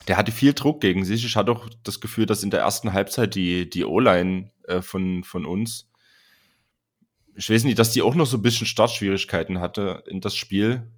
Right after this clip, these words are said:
Ja, und dann konnte Kiel, ja, man kann fast sagen, nur mit einem Field Goal, ähm, und d-, dadurch drei Punkte Führung in die Halbzeit gehen. Also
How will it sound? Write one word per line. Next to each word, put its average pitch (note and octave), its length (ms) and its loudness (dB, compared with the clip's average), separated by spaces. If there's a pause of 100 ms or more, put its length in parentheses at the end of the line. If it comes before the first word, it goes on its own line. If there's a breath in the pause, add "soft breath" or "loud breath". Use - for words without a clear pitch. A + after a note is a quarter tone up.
(300)
Ja, G2 220 8
und G#2+ 200 6
dann G2 160 4
konnte B2+ 680 4 (260)
Kiel, C3+ 600 4 (1120)
ja, G#2+ 200 8
man G#2+ 240 4
kann A2+ 220 4
fast A#2 220 0
sagen, G#2+ 320 6
nur C#3+ 320 8
mit C#3 200 2
einem A#2+ 120 2
Field E3 360 -2
Goal, A2+ 480 4
ähm, G#2 640 0 (580)
und - 420 0
d-, F#2+ 60 -8 (320)
dadurch A2+ 320 4
drei G#2+ 180 4
Punkte A#2+ 340 0
Führung C3 420 2
in A2+ 100 2
die A2+ 100 2
Halbzeit A#2 400 4
gehen. D#2+ 220 -2
Also F2 320 0